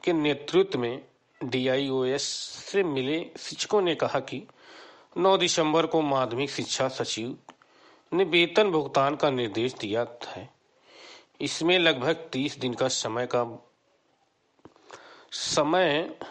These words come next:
दिया गया था। अब तक तर्क शिक्षकों का भुगतान नहीं किया गया है। इस तरफ तो चलता हूँ, जिला मंत्री वर्मा जी ने कहा कि तर्क का आर पार लड़ाई लड़ने के लिए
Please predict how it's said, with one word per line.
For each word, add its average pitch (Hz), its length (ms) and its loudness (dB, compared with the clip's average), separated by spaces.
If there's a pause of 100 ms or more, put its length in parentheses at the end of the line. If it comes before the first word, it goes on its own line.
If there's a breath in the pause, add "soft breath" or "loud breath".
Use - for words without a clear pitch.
(320 loud breath)
दिया 104 320 -2
गया 107 260 -2
था। - 380 -10 (480 loud breath)
अब 110 220 0 (140)
तक 156 280 0
तर्क 143 120 2
शिक्षकों 127 420 -6
का 127 140 0
भुगतान 101 500 -4
नहीं 104 320 -6
किया 87 280 -6
गया - 240 -10
है। - 180 -12 (840 loud breath)
इस 170 220 -2
तरफ 170 260 4
तो 180 60 4
चलता 151 300 2
हूँ, 160 180 2
जिला 139 240 2
मंत्री 147 460 0
वर्मा 131 440 -2
जी 143 140 -2
ने 151 140 0
कहा 147 300 -2 (800 loud breath)
कि 170 80 2 (140)
तर्क 202 380 2
का 165 80 2
आर 139 400 2
पार 151 240 4
लड़ाई 135 420 2
लड़ने 131 380 -2
के 131 120 -4
लिए 120 220 -2